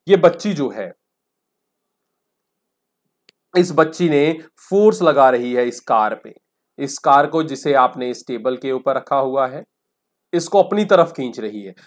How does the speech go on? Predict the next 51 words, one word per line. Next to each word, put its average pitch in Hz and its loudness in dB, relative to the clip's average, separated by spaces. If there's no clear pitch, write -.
तो 170 2
direction 160 2
of 175 4
force 175 0
हो 156 -2
गई 147 -2
ये, 95 -14
mag-, 143 2
मोशन 165 0
भी 175 -2
हो 160 0
गया 147 2
यही, 98 -4
कार 156 8
इसी 160 0
तरफ 147 0
मूव 139 -2
कर 131 -2
रही 113 -6
है 110 -8
टेबल 101 -10
के 101 -16
ऊपर। 98 -16
जब 170 -2
कार 226 10
मूव 202 0
कर 147 2
रही 127 0
है, 143 6
फोर्स 226 4
भी 170 0
लग 135 0
रही 120 -6
है, 156 4
तो 143 -4
वर्क 135 -2
डन 147 -2
कैसा 143 0
हो 143 2
गया? 160 2
पॉजिटिव। 101 -8
तो 127 -4
इस 127 -10
केस 127 -8
में 131 -4
आपके 123 -2
पास 120 -2
वर्क 113 -10
डन 120 -6
हो 113 -12
गया 147 4